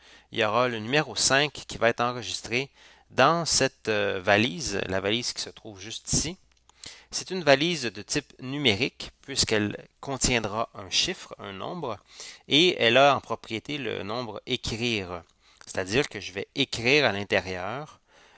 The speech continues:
le chiffre qui vient du bloc précédent. Il y a ce petit fil ici, connecteur. Je vais l'enlever pour le rajouter encore une fois. Donc, comment je le relie ? Donc, euh, je clique sur le petit œillet de gauche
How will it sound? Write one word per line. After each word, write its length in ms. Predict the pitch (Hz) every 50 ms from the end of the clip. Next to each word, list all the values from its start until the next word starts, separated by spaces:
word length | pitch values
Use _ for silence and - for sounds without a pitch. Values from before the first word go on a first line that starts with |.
| _
le 160 | - 110 120 131
chiffre 380 | 123 - - 120 - - - - -
qui 140 | - - 107
vient 220 | 98 104 113 117
du 140 | 104 101 98
bloc 220 | 95 98 107 -
précédent. 520 | - - 98 98 - - - 95 98 - - _ _ _ _ - - - _ _ _ _ - _ _
Il 80 | 113 113
y 60 | 123
a 300 | 139 165 175 175 160 131
ce 160 | 110 - -
petit 360 | 120 - 123 - - - 117 - _ _ _ _ _ _ _ - - - - -
fil 220 | - 190 220 196
ici, 300 | 131 - - - 170 185
connecteur. 640 | - - 101 95 92 - - 120 123 151 180 180 156 - _ _ _ _ _ _ _ _ _ _ _ _ _ _ _ _ - - - -
Je 100 | - 98
vais 100 | 110 120
l'enlever 440 | 123 120 107 98 98 95 117 147 156
pour 240 | - - 113 92 95
le 100 | 95 95
rajouter 480 | 95 107 107 101 95 95 - - 135
encore 260 | 131 107 - 104 98
une 80 | 95 90
fois. 220 | - - 131 139 - _ - - - - - _ -
Donc, 140 | 104 104 -
comment 380 | - 120 131 143 147 151 143
je 160 | 120 104 110
le 80 | 110 110
relie ? 320 | 104 107 107 107 131 147
Donc, 260 | 135 - 107 - - 107
euh, 100 | 98 95
je 120 | 90 95
clique 260 | - - 147 151 - -
sur 320 | - - - 139 135 117
le 80 | 117 101
petit 340 | - 107 - - - -
œillet 240 | 104 98 95 117 117
de 120 | 104 101 92
gauche 440 | - 110 117 139 143 - - -